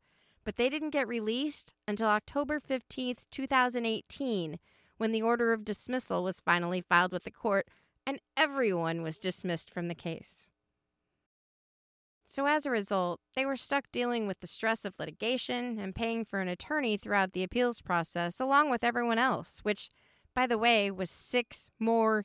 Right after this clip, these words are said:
years. Seriously. Judge Marvin H. Dukes the third even excluded these two defendants specifically from the order granting summary judgment to the plaintiff, Charles Gary,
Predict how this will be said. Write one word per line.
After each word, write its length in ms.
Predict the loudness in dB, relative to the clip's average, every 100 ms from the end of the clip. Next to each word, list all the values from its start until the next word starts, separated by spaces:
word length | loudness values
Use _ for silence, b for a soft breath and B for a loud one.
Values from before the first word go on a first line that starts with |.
| -4
years. 720 | -2 2 2 2 -4 -14 -16 _ _ _
Seriously. 680 | -6 -2 -2 -4 -6 -10 -10 _ _ _ _ _ _ _
Judge 260 | 0 0 2
Marvin 320 | 2 2 2
H. 280 | 0 -2 -2
Dukes 260 | -4 -4 -8
the 140 | -12
third 560 | -6 0 2 2 0 -2 -2
even 200 | 2 0
excluded 560 | -2 -4 0 0 2
these 200 | 0 -2
two 160 | -2 -2
defendants 520 | -2 -4 -2 -2 -4
specifically 1040 | -6 -6 -4 -4 0 0 0 -2 -4 -8
from 200 | -6 -2
the 120 | 0 4
order 300 | 4 2 0
granting 400 | 0 0 -2 -4
summary 400 | -2 0 0 0
judgment 480 | 2 0 0 -6
to 80 | -6
the 100 | -6
plaintiff, 600 | -4 -2 -2 -2 -6 -12
Charles 380 | -4 -2 -2 -4
Gary, 480 | -2 -2 -2 -4